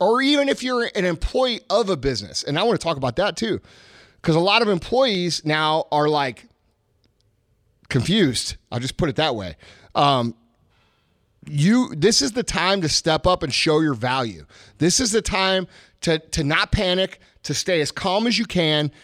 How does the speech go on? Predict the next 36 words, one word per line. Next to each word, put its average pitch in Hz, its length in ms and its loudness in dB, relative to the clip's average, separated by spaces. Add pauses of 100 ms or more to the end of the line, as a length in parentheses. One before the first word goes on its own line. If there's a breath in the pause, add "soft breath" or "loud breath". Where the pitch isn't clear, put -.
(160 soft breath)
and 135 140 -4
to 151 80 0
look 202 240 0
around 180 240 -2
and 165 80 -4
say, 143 160 -2
"Okay, 135 260 -4
how 151 220 -2
can 262 160 -4
I 240 60 0
be 190 160 0
an 160 60 0
asset 151 520 -2
to 143 80 -6
my 120 140 -2
business?" 117 540 -2 (380 soft breath)
And 160 260 2
the 147 120 -2
guys 170 260 2
who 160 100 4
own 233 140 6
the 202 60 2
businesses 139 480 -2
say, 131 180 0
"Okay, 135 360 -2 (280 soft breath)
how 190 180 2
can 226 140 0
I 214 60 2
be 190 180 0
an 160 80 2
asset 160 360 0
to 143 100 -6
my 139 100 -2
community 139 500 2
right 107 200 -4
now? 85 200 -10